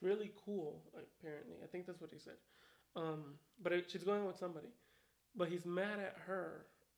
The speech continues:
and treats the guy like shit, I think, or, like, makes fun of him. The guy that,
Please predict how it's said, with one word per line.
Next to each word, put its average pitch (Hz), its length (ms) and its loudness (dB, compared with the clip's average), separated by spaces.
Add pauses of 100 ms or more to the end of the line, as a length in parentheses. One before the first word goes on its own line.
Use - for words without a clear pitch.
(180)
and 165 240 -2
treats 165 380 -10
the 170 100 0
guy 180 200 4
like 156 220 -4
shit, 196 380 -4
I - 40 -8
think, - 260 -12
or, 147 120 -8
like, 147 160 -8
makes 156 280 -2
fun 175 160 0
of 151 100 -6
him. 143 120 -8 (600)
The 170 60 -6
guy 160 120 0
that, 160 140 -2